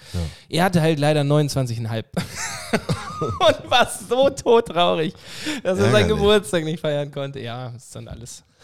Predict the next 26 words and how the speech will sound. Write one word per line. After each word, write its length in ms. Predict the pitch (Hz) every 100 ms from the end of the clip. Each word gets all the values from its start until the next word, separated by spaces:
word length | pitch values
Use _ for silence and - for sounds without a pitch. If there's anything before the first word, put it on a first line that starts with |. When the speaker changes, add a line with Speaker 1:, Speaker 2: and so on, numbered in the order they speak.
| - -
Speaker 2:
auf 180 | 151 139
die 160 | - 139
Woche 160 | 143
drauf 220 | 127 127 135
verschoben. 420 | 135 127 123 120 -
Speaker 1:
Knapp 200 | 107 131
Speaker 2:
Aber 60 | 123
Speaker 1:
vorbei. 360 | 82 78 73 -
Speaker 2:
ja, 180 | 143 147 165 156
<laughs> 240 | - -
trotzdem, 420 | 160 151 - 135 123 - - - -
äh, 360 | - 131 127 123 - _ _ _ _ _ 147 165
bisschen 440 | 180 170 - 123
lustig. 380 | 107 107 - 110
So. 80 | -
Speaker 1:
Sag 140 | 135 170
mal, 380 | 156 160 156
Mister 260 | 131 135 135
Danger, 380 | 117 123 123 110
willst 160 | 120
du 60 | 139
noch 100 | 101
drei 160 | 87 95
Fragen 360 | - 104 160
machen 200 | 185 214 170
oder 280 | 95 95